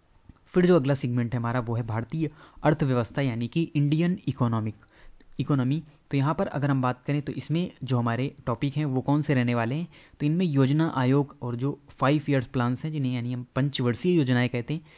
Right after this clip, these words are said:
इनसे रिलेटेड क्वेश्चन देखने को मिलेंगे। फिर मिश्रित अर्थव्यवस्था का विकास, यानी जैसा कि भारत की जो अर्थव्यवस्था है वो मिश्रित है, यानी कि पूंजीवादी और समाजवादी का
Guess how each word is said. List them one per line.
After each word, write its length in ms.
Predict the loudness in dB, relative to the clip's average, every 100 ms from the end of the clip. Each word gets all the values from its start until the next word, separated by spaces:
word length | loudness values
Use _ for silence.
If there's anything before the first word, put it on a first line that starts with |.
| -20 _
इनसे 320 | 0 4 4
रिलेटेड 280 | 4 2 0
क्वेश्चन 320 | 0 2 2
देखने 280 | 2 0 -2
को 100 | -2
मिलेंगे। 300 | 0 0 -2 -6 -16 -20 _ -16
फिर 320 | 0 0 0 _ _
मिश्रित 500 | 0 2 2 2 2
अर्थव्यवस्था 680 | 2 0 0 0 0 0 -4
का 120 | -2
विकास, 460 | -2 -2 -6 -8 -8 -6
यानी 280 | -4 -6 -8 -12
जैसा 220 | -6 -4
कि 140 | -4
भारत 300 | -4 -4 -2
की 100 | -2
जो 140 | 0 0
अर्थव्यवस्था 600 | 0 -2 -2 -4 -4 -6
है 160 | -6 -12 -20 -20 -8
वो 360 | 0 2 0 _
मिश्रित 440 | -4 -4 2 2 2
है, 80 | 0
यानी 240 | 0 0
कि 120 | -4
पूंजीवादी 640 | -2 0 0 0 0 -2
और 160 | -6 -6
समाजवादी 580 | -4 -2 0 0 -4 -6
का 220 | -8